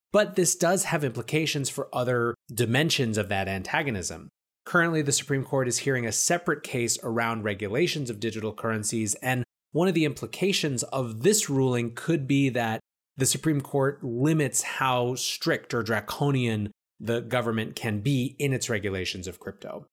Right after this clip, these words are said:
Another implication that some are talking about has to do with Libra. When Libra was first announced, its big pitch to the world was about banking the unbanked. Well, a huge portion of the world's unbanked lived in India, and very soon after the,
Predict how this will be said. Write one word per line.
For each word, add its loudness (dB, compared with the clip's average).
Another 2
implication -2
that -4
some 0
are -2
talking -6
about -4
has -4
to -10
do -6
with -6
Libra. -4
When 4
Libra 4
was 2
first 0
announced, -2
its -4
big 0
pitch 0
to -2
the -2
world 0
was 0
about -2
banking -2
the -2
unbanked. -4
Well, -2
a -8
huge 0
portion 2
of 0
the 0
world's 0
unbanked -2
lived -2
in -2
India, -2
and -2
very 4
soon 2
after -2
the, 0